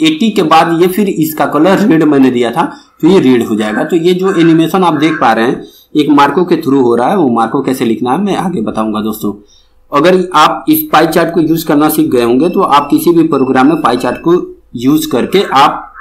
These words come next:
एक बेहतर program बना पाएंगे दोस्तों। अगर मेरी वीडियो पसंद आ रहा है तो please वीडियो को like कीजिए, share कीजिए, channel को सब्सक्राइब कीजिए दोस्तों। और एक नया मैं, एक दूसरा lecture बनाऊंगा इसके बाद जिसमें मैं एक pie chart को कैसे represent करना है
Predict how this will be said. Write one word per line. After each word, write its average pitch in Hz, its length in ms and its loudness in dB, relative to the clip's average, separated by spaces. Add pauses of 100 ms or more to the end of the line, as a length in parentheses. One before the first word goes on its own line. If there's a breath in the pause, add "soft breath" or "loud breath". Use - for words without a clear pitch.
एक 135 220 -2
बेहतर 135 420 0
program 139 480 2
बना 120 180 0
पाएंगे 107 340 -2
दोस्तों। 104 480 -8 (340)
अगर 135 200 2
मेरी 139 180 4
वीडियो 139 260 2
पसंद 143 340 0
आ 127 40 2
रहा 135 100 0
है 135 60 -4
तो - 60 -2
please 123 320 -4
वीडियो 127 200 0
को 127 100 -2
like 113 200 0
कीजिए, 131 260 -2
share 120 200 -4
कीजिए, 135 260 -2
channel 120 320 -2
को 131 120 -4
सब्सक्राइब 123 500 -4
कीजिए 127 380 -4 (640)
दोस्तों। 135 280 -2
और 160 380 -2
एक 156 340 -4
नया 143 340 4
मैं, 180 140 2 (540)
एक 131 240 -2
दूसरा 131 280 0
lecture 160 300 0
बनाऊंगा 117 380 0
इसके 127 320 -2
बाद 147 280 0
जिसमें 135 260 -2
मैं 170 180 0
एक - 220 -6
pie 135 160 0
chart 151 280 -2
को 143 100 0
कैसे 156 240 -2
represent 113 540 -2
करना 107 260 -4
है 123 220 -6